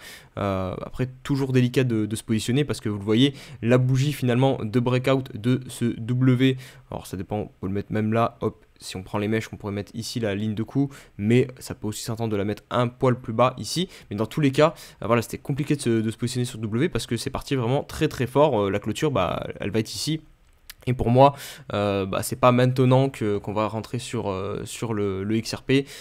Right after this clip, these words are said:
Si je reste sur l'hebdomadaire, personnellement, j'attendrai un petit retracement au minimum, euh, dans un suivi, euh, de tendance. Donc on prend Fibonacci. Le premier arrêt va être ici au niveau des zéro trois cinquante-trois deux, donc sur la zone des zéro quarante-cinq.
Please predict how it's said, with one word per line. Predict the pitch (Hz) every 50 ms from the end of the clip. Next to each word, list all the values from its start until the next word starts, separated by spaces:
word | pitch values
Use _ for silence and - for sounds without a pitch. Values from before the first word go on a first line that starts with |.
| - - _ _ _ -
Si | - - 123
je | 110 123
reste | 117 104 135 139 139 135 - - _ _ -
sur | - - 120
l'hebdomadaire, | 117 113 113 113 113 107 101 131 135 131
personnellement, | 123 107 - - 107 113 120 117
j'attendrai | 107 98 107 95 92 113 113 - -
un | 98 95
petit | - - 117 - - 123
retracement | 117 113 - 110 107 - 120 113
au |
minimum, | 104 104 107 104 104 113 127 131 127 127 - - - - - -
euh, | 98
dans | 92 101 104 107
un | 113
suivi, | 107 - - 127 123 120 127 131 131 - -
euh, | -
de | 98 98 123 127
tendance. | 127 127 120 113 117 120 139 139 - - - - - - -
Donc | 98 107
on | 101
prend | - - 123
Fibonacci. | - - 120 120 117 113 107 104 - - 127 131 135 131 - - - - - -
Le | 104 110 127 147 143 139
premier | - - 131 131
arrêt | 131 127 123 131 139 131
va | 113 113 110
être | 107 - -
ici | 107 - - - 131 -
au | 110 113
niveau | 110 110 113
des | 117 110
zéro | 107 120 117
trois | 113 - -
cinquante-trois | - 117 117 113 104 120 123
deux, | 123 127
donc | 123 117 110 -
sur | - 113
la | 110
zone | 117 123 113
des | 110 123 - -
zéro | 113 104 120 127 120 131
quarante-cinq. | 127 127 104 98 98 90 - 131 139 139